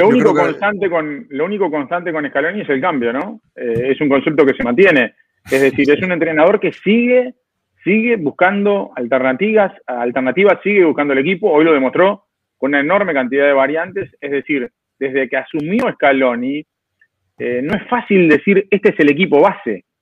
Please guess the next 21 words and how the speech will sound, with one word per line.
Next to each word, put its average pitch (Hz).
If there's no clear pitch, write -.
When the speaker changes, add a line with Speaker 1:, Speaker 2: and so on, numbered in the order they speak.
Speaker 2:
porque 127
realmente 208
podemos 165
elegir, 147
sí, 180
algunas 151
figuras 165
que 175
se 147
repiten, 139
pero 131
no 208
hay 269
un 185
equipo 135
base 131
de 123
la 120
mano 127
de 123
Scaloni. 127